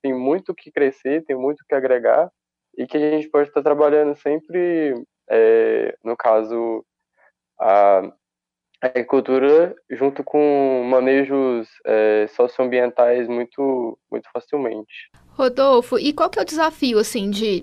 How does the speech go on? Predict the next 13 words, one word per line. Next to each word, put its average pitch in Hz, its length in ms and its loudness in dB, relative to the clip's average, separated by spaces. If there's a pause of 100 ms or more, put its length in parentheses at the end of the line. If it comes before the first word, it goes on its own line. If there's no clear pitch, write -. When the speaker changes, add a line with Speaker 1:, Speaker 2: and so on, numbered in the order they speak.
Speaker 2:
pegar 208 300 -2
essa 269 220 -2
linguagem, 202 680 -2
né, 202 400 -4 (180)
universitária, 190 760 -2
essa 185 180 -6
acadêmica, 196 840 -2
acho - 140 -18
que - 80 -10
é 190 40 -10
a - 20 -10
palavra 196 340 -4
correta, 208 560 -4